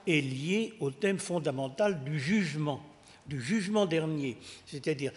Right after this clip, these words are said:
c'est au moment où notre monde disparaît pour se transformer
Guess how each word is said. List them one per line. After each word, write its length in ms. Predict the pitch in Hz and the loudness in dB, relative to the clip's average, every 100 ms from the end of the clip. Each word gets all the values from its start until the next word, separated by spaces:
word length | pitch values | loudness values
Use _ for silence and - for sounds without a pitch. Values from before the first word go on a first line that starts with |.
| - | -8
c'est 220 | - 147 - - - | -6 -6 -6 -2 8
au 140 | 220 | 8
moment 460 | 202 175 165 147 - - - | 10 6 6 2 0 -10 0
où 200 | 170 143 - - - | 0 0 -6 -10 2
notre 380 | 156 170 165 | 4 4 4
monde 500 | 160 160 151 139 131 - | 4 4 4 2 -2 -4
disparaît 760 | 127 220 - - 143 113 123 - - - - - _ _ _ - - | -4 -2 -2 2 2 2 -4 -6 -12 -20 -20 -20 _ _ _ -20 -2
pour 160 | 190 170 | 0 2
se 80 | |
transformer 760 | 175 143 156 - 160 151 151 | 2 2 -4 0 2 4 4